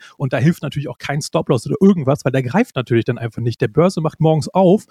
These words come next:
und der steht schon bei minus zwanzig Prozent, da kann man nichts mehr machen. Die Börse kann ja nicht nachträglich irgendwie das Ding jetzt verkaufen, ne? Oder, oder der Broker oder die Bank. Das geht einfach nicht und dieses Risiko,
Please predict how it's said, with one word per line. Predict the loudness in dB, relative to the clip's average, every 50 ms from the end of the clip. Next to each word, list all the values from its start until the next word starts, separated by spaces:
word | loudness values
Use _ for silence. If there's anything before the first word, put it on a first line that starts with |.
| -20 -20 -18 _ -2
und | -2 0 0
der | 0 -4
steht | 0 2 2 2 2
schon | 2 2 4
bei | 4 4
minus | 2 0 0 -2 -2 -2
zwanzig | -4 -4 -4 -4 -8 -12 -8
Prozent, | -6 -6 -4 -2 -2 -2 -2
da | -2 -6
kann | -4 -4 -2 -2
man | -2 -2 -2 -4
nichts | -6 -8 -10 -10
mehr | -4 -4
machen. | -4 -4 -4 -8
Die | -8 -4
Börse | -2 -2 -2 -2 -4
kann | -8 -10 -8
ja | -6 -6
nicht | -6 -6 -6
nachträglich | -6 -6 -6 -6 -8 -10 -10 -8 -4 -4 -4 -4 -6 _ _ _ _ _ _ _ 4
irgendwie | 4 4 4 2 -2 -2 2
das | 4 2 2 4
Ding | 2 2 2 2
jetzt | 2 0 0
verkaufen, | -2 -4 -2 -2 -4 -4 -4 -4 -4
ne? | -2 0 0
Oder, | 2 0 0 0 -2 -4
oder | -4 -4 -4 -4
der | -4 -4
Broker | -4 -4 -4 -2 -2 -2
oder | -2 -2 -4
die | -6 -4
Bank. | -4 -4 -4 -4 -10 -14 -20 -18 -6 -4
Das | -4 -2 0
geht | 0 -2 0 0
einfach | -4 -2 -2 0 0
nicht | 0 0 -2 -2 -8
und | -14 -16 _ _ _ -8
dieses | -4 -4 -4 -4 -4
Risiko, | -4 -4 -4 -4 -4 0 2 2 2